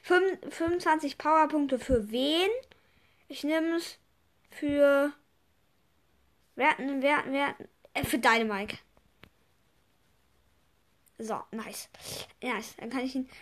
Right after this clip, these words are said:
Brawlbox. Sechzehn Münzen, zwei verbleibende, sechs Bull und fünfzehn Barley. Dann hundertfünfzig Münzen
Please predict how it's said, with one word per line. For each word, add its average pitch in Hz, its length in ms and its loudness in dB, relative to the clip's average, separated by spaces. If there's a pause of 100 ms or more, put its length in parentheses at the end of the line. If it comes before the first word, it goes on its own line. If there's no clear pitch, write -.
Brawlbox. 277 840 6 (1000)
Sechzehn 294 520 2
Münzen, 339 380 0
zwei 254 220 0
verbleibende, 254 1000 2 (440)
sechs 208 240 -10
Bull 262 520 10 (460)
und 262 520 -6
fünfzehn 262 460 -2
Barley. 214 480 -2 (560)
Dann 269 320 4
hundertfünfzig 277 720 -2
Münzen 359 640 -2